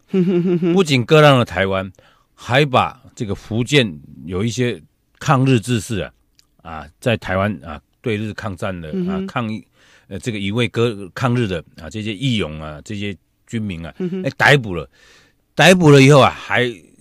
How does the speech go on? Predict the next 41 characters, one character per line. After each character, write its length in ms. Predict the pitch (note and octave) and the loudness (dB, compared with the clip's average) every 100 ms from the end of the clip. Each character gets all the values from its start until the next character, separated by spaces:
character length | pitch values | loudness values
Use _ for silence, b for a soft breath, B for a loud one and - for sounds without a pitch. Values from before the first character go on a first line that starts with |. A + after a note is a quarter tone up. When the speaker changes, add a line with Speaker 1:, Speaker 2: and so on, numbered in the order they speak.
| _ G2 | _ -18
Speaker 2:
这 120 | B2 | -12
个 60 | |
不 180 | G#2+ A#2 | -10 -10
是 360 | A#2 C3+ B2+ A#2 | -8 -6 -4 -4
这 120 | A#2+ | -6
个 280 | G#2 G2+ G2 | -4 -6 -6
直 200 | - G#2+ | -10 -8
接 120 | A2+ | -6
交 180 | G#2+ G#2 | -2 -2
给 100 | F2+ | -2
日 120 | F#2 | -6
本 120 | D#2 | -12
人， 80 | D2 _ | -16 _
还 240 | - C3 - | -4 -4 -4
引 360 | - B2+ G#2 G#2 | 0 0 0 -2
渡 260 | - D3+ A2 | -2 -2 -4
回 200 | - G2+ | -6 -4
到 140 | A2 | -4
台 220 | - E2+ | -6 -10
湾。 140 | E2 D#2 - | -10 -12 -14
Speaker 1:
是。 460 | - - D3+ C3+ C#3 | -12 -8 -6 -8 -8
Speaker 2:
把 80 | F2+ | -6
他 160 | F#2+ A2+ | -4 -4
交-， 300 | - B2 B2 | 0 0 0
在 160 | - B2+ | -2 -4
台 220 | - F#2 | -2 -2
湾 120 | G#2 | -2
交 220 | F#2 A#2+ A2 | -2 -2 0
给 140 | F#2 | -2
日 140 | G2 | -6
本 180 | F2 C#2 | -10 -14
人， 100 | B1 F#3+ | -14 -10
Speaker 1:
嗯 100 | F3 | -8
哼 200 | F3+ F3 | -6 -4
哼。 40 | |
Speaker 2:
那 160 | F3+ A2+ - | -4 -4 -6
必 180 | - C3+ | -2 -2
死 240 | F#2+ - | -4 -10
无 200 | D#2+ D#2+ | -10 -8
疑 160 | F2+ C#2 | -8 -8
啊。 120 | C2+ | -12